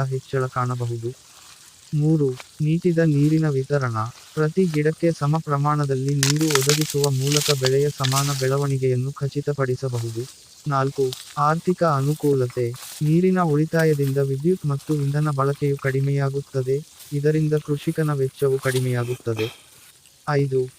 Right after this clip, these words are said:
ಮಣ್ಣು ಒಡಕು ತಡೆಯುವುದು. ಪರಂಪರಾಗತ್ ನೀರಾವರಿ ಪದ್ಧತಿಗಳಲ್ಲಿ ಮಣ್ಣಿನ ಒಡಕು ಸಮಸ್ಯೆ ಉಂಟಾಗುತ್ತದೆ.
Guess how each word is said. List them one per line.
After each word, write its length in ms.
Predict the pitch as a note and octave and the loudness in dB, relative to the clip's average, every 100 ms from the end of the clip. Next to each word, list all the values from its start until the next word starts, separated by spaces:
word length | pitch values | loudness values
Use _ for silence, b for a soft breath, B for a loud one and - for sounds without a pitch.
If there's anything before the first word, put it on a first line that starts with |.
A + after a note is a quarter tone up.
| - D3+ | -6 0
ಮಣ್ಣು 280 | D3+ E3+ F3+ | 2 2 2
ಒಡಕು 400 | D3+ C#3+ D#3 E3 | 4 2 2 0
ತಡೆಯುವುದು. 640 | C#3+ C3+ C#3 C3 A#2+ A2+ B2 - - - | 2 2 4 2 0 -2 -4 -10 -10 0
ಪರಂಪರಾಗತ್ 1200 | D#3 D#3+ D#3+ D#3 D#3 D3 C#3+ C#3+ D3 C#3+ D3 D3+ | 2 4 4 2 2 2 2 2 2 0 -2 0
ನೀರಾವರಿ 540 | C#3+ D3 D3+ C#3+ C#3+ | 0 2 2 2 0
ಪದ್ಧತಿಗಳಲ್ಲಿ 840 | C#3 C3+ C#3 D3+ D3+ C3+ B2+ C3+ | -2 -4 -2 -2 0 0 0 0
ಮಣ್ಣಿನ 400 | C#3+ C3+ D3 D3+ | -2 0 0 0
ಒಡಕು 360 | D3+ C3 C#3 D#3 D3+ | 0 -2 -2 -4 -4
ಸಮಸ್ಯೆ 380 | C3+ C3+ - C#3+ | -2 -2 0 0
ಉಂಟಾಗುತ್ತದೆ. 760 | C3 B2 C3 B2 - A#2 G#2+ | 0 -2 -2 -4 -6 -6 -6